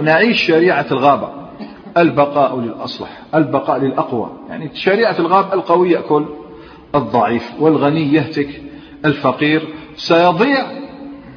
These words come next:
ستضيع السماحة، وسيضيع اليسر، ويضيع الإنسان. وما بعث الإسلام إلى اليمن إلا من أجل الإنسان. إذن فلا يليق بمسلم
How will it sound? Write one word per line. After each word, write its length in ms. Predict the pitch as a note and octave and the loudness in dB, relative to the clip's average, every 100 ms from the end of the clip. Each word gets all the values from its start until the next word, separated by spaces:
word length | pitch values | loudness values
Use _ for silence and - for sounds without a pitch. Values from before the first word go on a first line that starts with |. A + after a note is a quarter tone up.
| - - - | -20 -18 -4
ستضيع 440 | D#3+ E3 E3+ G3 | 0 2 2 2
السماحة، 600 | D3 - D3+ E3 D3 - - - - - - | 0 -2 2 2 0 -6 -16 -20 -20 -14 -6
وسيضيع 560 | C#3 C#3 D#3+ D#3+ E3+ | -4 0 2 4 2
اليسر، 380 | D#3 F3+ G3+ - - - - - - - - | 2 4 4 0 -12 -14 -16 -18 -20 -10 2
ويضيع 580 | F#3 G#3 G3 A3+ G#3 F3 | 4 6 4 0 0 -2
الإنسان. 520 | D#3+ F#3 E3 E3+ B2 - - - - - - - - - - | 0 -2 2 2 0 -4 -18 -20 -20 -20 -20 -20 -20 -20 -4
وما 600 | C3 D#3 E3+ E3 D#3+ D#3 | 2 2 4 4 4 2
بعث 380 | D3+ D#3 C#3+ D3+ | 0 0 -2 0
الإسلام 540 | C#3+ C#3 - C#3 C3+ C3 | -2 -4 -6 -4 -2 -2
إلى 240 | C#3 B2+ | 0 0
اليمن 500 | B2 C3 B2 A#2+ B2+ | 2 2 2 0 0
إلا 240 | D#3 C3 | 0 2
من 220 | B2 A#2+ D#3+ | 2 0 0
أجل 200 | C#3+ B2+ | -2 -2
الإنسان. 400 | A#2 B2+ D3+ - - - - - - | -2 -4 -4 -8 -12 -20 -20 -14 -2
إذن 180 | D3+ F3 | 0 0
فلا 340 | D#3 D#3 A3 | 0 0 2
يليق 440 | G#3 A3 F#3+ - - B2 | 2 4 2 0 -10 -4
بمسلم 640 | D3+ A3+ - F#3+ G#3+ | 0 0 0 0 2